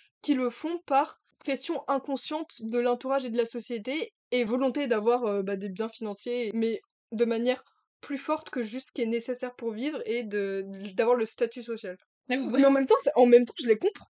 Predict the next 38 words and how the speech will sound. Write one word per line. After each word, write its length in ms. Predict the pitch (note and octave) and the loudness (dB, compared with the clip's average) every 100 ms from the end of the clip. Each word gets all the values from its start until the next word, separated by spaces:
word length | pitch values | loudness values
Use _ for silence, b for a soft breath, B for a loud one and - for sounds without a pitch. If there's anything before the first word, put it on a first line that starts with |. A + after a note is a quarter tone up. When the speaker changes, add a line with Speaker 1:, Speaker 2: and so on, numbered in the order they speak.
| - | -4
Speaker 1:
parce 140 | E4 | -4
que 80 | A#3+ | -2
c'est 140 | A#3+ | -4
dur 160 | A3+ - | -6 -2
de 40 | F4 | 0
lutter 320 | B3 A3+ B3 | 0 -2 -4
contre 300 | B3 A#3 B3 | -4 -2 -4
ça. 240 | - D4 D4+ | -2 -4 -4
Speaker 2:
Ouais. 120 | A3+ | -2
Speaker 1:
Enfin, 200 | B3+ G#3+ | 0 2
moi 260 | A#3 A#3 A3+ | 4 6 6
aussi, 160 | C4+ C5 | 6 2
j'ai 60 | G#4+ | 2
envie 240 | D#4 B3+ C#4 | 0 0 2
d'être, 340 | B3+ B3 B3+ | 2 2 4
heu, 380 | A#3 A3 G#3+ G#3 | 4 4 2 2
d'être 380 | G3 G#3+ - A#3+ | 4 4 2 -2
directeur 440 | G3 A3+ A3+ B3 | 2 2 2 -2
financier 380 | - B3 A#3 D4 D#4 | 0 -4 -2 0 0
et 60 | |
que 120 | C4+ A3+ | 0 -4
m-, 80 | G#3 - | -8 -6
tout 80 | |
le 40 | B3+ | -4
monde 100 | C4+ | -4
se 60 | A3+ | -4
dise : « 180 | C4 | -4
Mais 100 | A3+ | -4
waouh, 300 | F3 C4+ D#4+ | -4 -2 -4
trop 180 | B3 - | -4 -8
intelligente, 360 | G#3 A3 A#3+ - | -8 -6 -4 -2
elle 120 | C#4 A3+ | 0 0
est 80 | F#3+ | -2
Speaker 2:
Mm. 20 | |
Speaker 1:
directeur 340 | G3 D4+ C#4+ | -6 -10 -10
financière, 380 | - C4 C4+ F4 D4 | -8 -8 -6 -4 -2
elle 140 | F#3+ | -2
peut, 120 | G3+ | -4